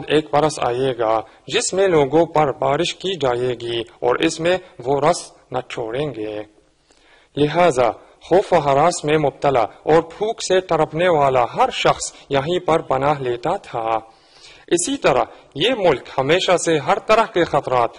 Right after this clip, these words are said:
اور ان لوگوں کے سامنے پہاڑ کی طرح ڈٹا کھڑا رہا ہے جو اس کے اور اس کے حدود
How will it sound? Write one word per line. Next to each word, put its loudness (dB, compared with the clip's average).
اور 0
ان 2
لوگوں 4
کے 0
سامنے 0
پہاڑ 0
کی -4
طرح 2
ڈٹا 0
کھڑا 0
رہا 2
ہے 4
جو 2
اس 0
کے 0
اور -4
اس -2
کے 2
حدود 0